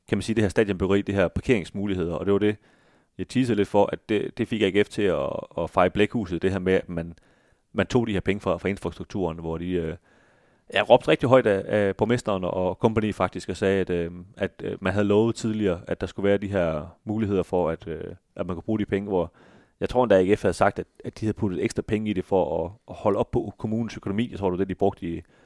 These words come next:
i et brev, de skrev til borgmesteren. Og der, der ved man godt, så... Øh, så er man oppe på de høje nagler, når man begynder at skrive sådan nogle ting. Det, det, det synes jeg nu egentlig er, det er lidt voldsomt, øh, skrevet, ikke? Øhm, og kommunen har jo så samtidig, øh, der har væ-, havde været nogle udfordringer,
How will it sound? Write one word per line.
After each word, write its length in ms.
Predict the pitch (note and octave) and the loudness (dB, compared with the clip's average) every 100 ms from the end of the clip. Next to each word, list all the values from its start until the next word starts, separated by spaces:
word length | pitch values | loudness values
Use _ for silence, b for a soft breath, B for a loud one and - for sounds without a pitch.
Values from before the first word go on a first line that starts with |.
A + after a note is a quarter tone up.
| b b | b b
i 80 | G#2 | -6
et 100 | - | 2
brev, 180 | G2+ G2+ | 2 2
de 80 | |
skrev 260 | F#2 G#2 G2 | 0 0 0
til 120 | - F#2 | -4 -4
borgmesteren. 460 | E2 F#2+ F#2 E2+ | 0 0 -2 -6
Og 60 | E2 | -2
der, 60 | G2 - | -2 0
der 60 | |
ved 140 | A2+ A2+ | 4 4
man 120 | E2+ | 6
godt, 180 | F#2 G2 | 4 4
så... 280 | G2 G2 E2+ | 4 4 2
Øh, 140 | E2 E2+ b b b | -2 -8 b b b
så 100 | - | -2
er 40 | G#2 | 6
man 100 | G#2 | 6
oppe 100 | G2 | 6
på 60 | |
de 80 | G#2+ | 4
høje 160 | F#2+ A2 | 4 4
nagler, 300 | F#2+ F#2+ F#2 | 4 2 2
når 80 | F2 | -2
man 40 | |
begynder 400 | F2+ G2+ F2 D#2 | 0 2 2 -2
at 60 | - | -2
skrive 180 | A2+ G#2 | 0 0
sådan 80 | |
nogle 100 | G2 | -2
ting. 200 | F2+ F#2+ | 0 -2
Det, 120 | F2 F#2+ | -2 -2
det, 220 | G2+ - | -4 -2
det 80 | G2 | -4
synes 80 | G#2+ | -4
jeg 80 | G2+ | -2
nu 100 | G2 | -2
egentlig 200 | F#2+ F2 | -2 -4
er, 140 | F2+ F2+ _ - | -4 -12 _ -6
det 140 | G2+ | 0
er 60 | A2 | 2
lidt 140 | G2 | 4
voldsomt, 380 | G2 A2 D#2 - | 2 2 -6 -6
øh, 80 | F2 | -8
skrevet, 360 | - F#2 G2+ A2+ | -4 -2 -2 -4
ikke? 1000 | B2+ _ _ _ _ _ _ _ A2 F#2 | -12 _ _ _ _ _ _ _ 0 0
Øhm, 320 | E2+ E2 D#2+ E2+ _ - b b b | 0 -8 -14 -20 _ -20 b b b
og 120 | - - | -6 -2
kommunen 260 | A2+ C3+ | 2 6
har 40 | A2 | 6
jo 40 | |
så 80 | A2+ | 6
samtidig, 800 | - C3+ E3 B2 F#2 D#2+ - - | 4 2 2 0 0 -2 -10 -6
øh, 460 | F#2+ E2+ D#2+ D#2+ E2+ - | 0 2 2 -4 -4 0
der 60 | |
har 60 | F#2+ | 0
væ-, 280 | G2 - G2+ | 0 -4 -2
havde 140 | G2+ | 2
været 120 | G#2+ | 2
nogle 140 | G#2+ A#2+ | 2 -2
udfordringer, 560 | A#2 G2 E2+ D#2 E2 | 2 2 2 -4 -8